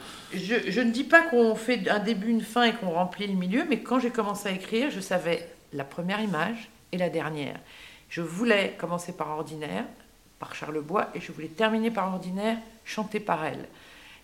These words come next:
Et, euh, après, mais je pense qu'on,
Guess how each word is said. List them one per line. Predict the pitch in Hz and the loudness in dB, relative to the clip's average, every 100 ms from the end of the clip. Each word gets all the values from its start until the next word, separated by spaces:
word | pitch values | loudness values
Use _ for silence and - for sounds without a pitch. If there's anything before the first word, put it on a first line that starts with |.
| - - | -10 2
Et, | 208 262 294 - - - - | 6 6 4 -2 -16 -14 0
euh, | 180 175 165 156 147 - - - | 4 4 4 2 -2 -6 -4 2
après, | 208 - 202 208 277 - 180 | 2 2 4 6 6 2 -2
mais | 185 - - - | -2 -4 -14 -10
je | 190 | -8
pense | - 247 285 - | -8 -4 -4 -4
qu'on, | 196 | -6